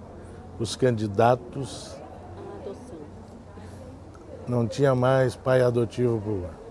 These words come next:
Speaker 1: acabou indo lá pra casa. Foi lá pra casa, o marreco foi,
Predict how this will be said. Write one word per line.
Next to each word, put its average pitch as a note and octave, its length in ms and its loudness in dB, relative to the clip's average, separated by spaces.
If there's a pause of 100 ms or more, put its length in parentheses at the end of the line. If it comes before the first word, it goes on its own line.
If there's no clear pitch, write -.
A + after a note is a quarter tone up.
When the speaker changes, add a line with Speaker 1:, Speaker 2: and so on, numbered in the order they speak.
(360)
Speaker 1:
acabou D#3+ 480 10
indo E3 160 4
lá D#3+ 140 8
pra C#3+ 160 0
casa. - 360 -8 (800)
Foi C#3 120 6
lá C3 160 8
pra D#3 180 6
casa, E3 880 6 (720)
o B2+ 80 -2
marreco A#2 560 0
foi, G2+ 640 -2